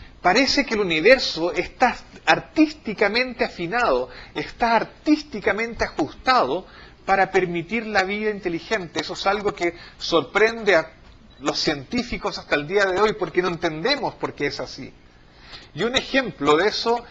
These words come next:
es el núcleo de carbono. Si el núcleo de carbono tuviera una estructura energética un poquito diferente, no podría haber sido producido en abundancia en las estrellas y nosotros no estaríamos aquí admirándonos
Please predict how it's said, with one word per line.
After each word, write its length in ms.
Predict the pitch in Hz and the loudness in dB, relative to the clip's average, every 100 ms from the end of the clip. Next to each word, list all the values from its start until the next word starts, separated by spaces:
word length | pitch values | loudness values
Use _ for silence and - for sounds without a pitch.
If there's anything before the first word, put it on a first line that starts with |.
| - - | -12 -8
es 220 | 175 - | -6 -2
el 220 | 185 170 | -2 -2
núcleo 320 | 185 185 180 | -4 -2 2
de 80 | 170 | 2
carbono. 460 | 165 135 120 107 104 - - - | 0 -4 -8 -12 -18 -20 -20 -18
Si 160 | - 180 | -2 0
el 80 | 180 | 2
núcleo 260 | 247 262 | 2 2
de 60 | 247 | 4
carbono 420 | 220 185 226 202 | 4 4 2 2
tuviera 340 | 170 185 208 220 | 2 2 4 2
una 100 | 196 | 0
estructura 520 | - 165 - 214 202 | -4 -6 -2 2 4
energética 640 | 180 156 - 202 180 170 | 2 -2 -2 -2 -2 -4
un 100 | 156 | -4
poquito 480 | 156 151 294 311 277 | -4 -4 -4 -2 -4
diferente, 680 | 247 - 233 247 233 269 269 - - - - - - | -2 -2 -2 -2 -6 -12 -12 -16 -20 -20 -20 -20 0
no 160 | 196 | 2
podría 440 | 220 214 196 208 233 | 6 8 8 8 6
haber 180 | 220 220 | 6 2
sido 320 | - 220 220 | 0 0 2
producido 460 | 202 185 - 214 | 4 4 2 -2
en 80 | 208 | 0
abundancia 560 | 185 175 170 202 214 208 | 0 0 2 0 0 -4
en 60 | |
las 140 | 190 - | -6 -6
estrellas 640 | 160 - 214 220 214 - - - - | -8 2 2 2 -2 -6 -18 -20 -4
y 100 | 175 | -2
nosotros 460 | 185 - 214 202 180 | -2 -2 -2 -2 -4
no 100 | 220 | -6
estaríamos 640 | - 190 190 190 190 - | 0 2 2 0 -4 -6
aquí 340 | 160 180 180 185 - - - | -6 -6 -12 -12 -18 -20 -6
admirándonos 920 | 156 151 151 147 160 165 156 151 156 | -4 -4 -2 2 2 0 -8 -8 -12